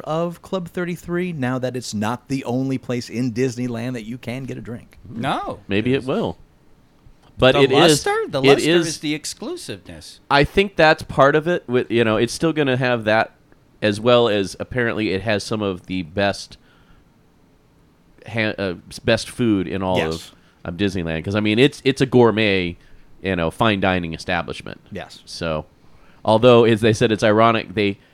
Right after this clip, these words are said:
Speaker 3: they don't want you to dress up to go there because they don't want people to realize you're going into Club thirty-three. I just recently found that out. So that's why you see people occasionally wearing,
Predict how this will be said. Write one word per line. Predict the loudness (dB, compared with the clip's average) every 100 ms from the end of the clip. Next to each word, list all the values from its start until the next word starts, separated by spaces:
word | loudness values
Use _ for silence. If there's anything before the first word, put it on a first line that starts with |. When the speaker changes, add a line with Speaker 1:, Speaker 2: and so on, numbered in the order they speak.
| _ -2
Speaker 3:
they | 0
don't | 4 4 4
want | 4 0 0
you | -2 -2
to | -4
dress | 0 0 0 -2
up | -4 -6
to | -8
go | -4 -2
there | 0 0 -2 -4 -12 _ _ -20 -4
because | -4 0 4 6 6 2 -4 -18 _ _ _ _ _ -16 0
they | 4
don't | 6 4
want | 2 0 2
people | 0 2
to | 2
realize | 4 4 2 0
you're | -4
going | 0 0 0
into | -2 -4
Club | -4 -4 -4
thirty-three. | -4 -4 -4 -6 -6 -8 -6
I | -6
just | -4 -4 -2
recently | -2 -2 -6 -6
found | -4 -4 -2
that | 0 0
out. | -2 -4
So | -4
that's | -2 -2 0
why | 0
you | 0 -4
see | -4 -2 -2 -2 _ _ _ -4
people | -2 0 0 -2 _ _ _ _ -12
occasionally | -10 -2 -2 0 -2 0
wearing, | 2 2 0 -4